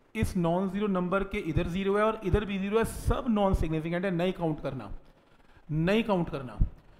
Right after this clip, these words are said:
अगर number zero, यहाँ तो आप जितने मर्जी ज़ीरो लगा दें कोई फ़र्क ही नहीं है, नहीं count करना। यहाँ पे जितने मर्जी ज़ीरो लगा दें कोई फ़र्क नहीं है, नहीं count करना।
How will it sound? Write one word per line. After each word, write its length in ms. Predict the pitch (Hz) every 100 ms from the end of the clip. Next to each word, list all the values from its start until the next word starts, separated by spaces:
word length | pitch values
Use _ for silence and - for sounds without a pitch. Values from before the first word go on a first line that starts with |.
| - - -
अगर 340 | 151 202 226 - 190
number 360 | 170 180 208 170
zero, 280 | 123 170 208
यहाँ 280 | 151 160 180
तो 140 | 220 214 - 165
आप 220 | 170 196
जितने 280 | 170 170 190
मर्जी 300 | 190 170 180
ज़ीरो 220 | 196 202 208
लगा 240 | 196 185
दें 100 | 185
कोई 100 | 185
फ़र्क 220 | 190 190 196
ही 60 | 226
नहीं 120 | 233
है, 120 | 294 - - - -
नहीं 300 | 160 151 196
count 240 | 190 160 143
करना। 300 | 131 107 - - - - - - - _ - - - _ - - -
यहाँ 400 | 135 175 185 226
पे 120 | 240
जितने 280 | 247 202 233
मर्जी 260 | 214 180 208
ज़ीरो 200 | 202 220
लगा 220 | 220 208
दें 140 | 220 226
कोई 180 | 214 220
फ़र्क 300 | 220 196 185
नहीं 120 | 180
है, 80 | 170 -
नहीं 300 | 156 156 175
count 260 | 165 147 135
करना। 340 | 127 117 113